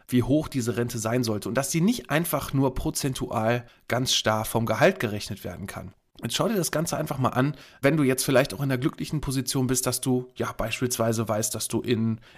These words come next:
x Jahren vielleicht mal ein Mehrfamilienhaus noch erben wirst oder aber auch, dass du ein Mehrfamilienhaus hast, wo du auch zusätzlich noch Einnahmen bekommst, neben deiner normalen Tätigkeit. Und das sind ja schon mal, ist ja schon mal alleine ein Faktor, wo du weißt, okay, du hast planbar zusätzlich monatliche Einkünfte, die du,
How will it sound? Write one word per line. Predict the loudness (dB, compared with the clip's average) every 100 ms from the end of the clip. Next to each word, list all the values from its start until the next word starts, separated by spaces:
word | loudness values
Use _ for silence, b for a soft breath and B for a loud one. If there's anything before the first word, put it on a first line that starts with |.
| -6
x | -4 0 4
Jahren | 4 4 0
vielleicht | -2 -4 -4 -6
mal |
ein | -2
Mehrfamilienhaus | 2 2 2 0 0 0 -2
noch | -4
erben | -2 -2 -2
wirst | -4 -4 0
oder | 4 4 4
aber | 0 0
auch, | -4
dass | -4 -4
du | -4
ein | -2 0
Mehrfamilienhaus | -2 -2 -4 -4 -4 -6 -4
hast, | -4 -2
wo | -4
du | -6
auch | -8
zusätzlich | -4 -2 -2 -4 -8
noch | -2
Einnahmen | 0 4 4 4
bekommst, | 4 4 4 -2 B B B
neben | 2 4 6
deiner | 4 4 4
normalen | 4 2 2
Tätigkeit. | 0 -2 -4 -4 -4 -4 -10 B B
Und | 0
das | 2 2
sind | 0
ja | 2
schon | 2 2
mal, | 2 0 -8
ist | -6
ja | -4
schon | -2
mal | 0
alleine | 2 2
ein | 0
Faktor, | 0 0 0 0
wo | 0
du | 0
weißt, | 0 -2 -4
okay, | -2 0
du | 0
hast | -2 -4
planbar | -2 0 2 2 2 -2 b
zusätzlich | -4 0 2 2 0 -2 -4 -2
monatliche | 0 0 -2 -4 -2
Einkünfte, | 0 0 -2 -2 -8 -10 _ 0
die | 4
du, | 6 6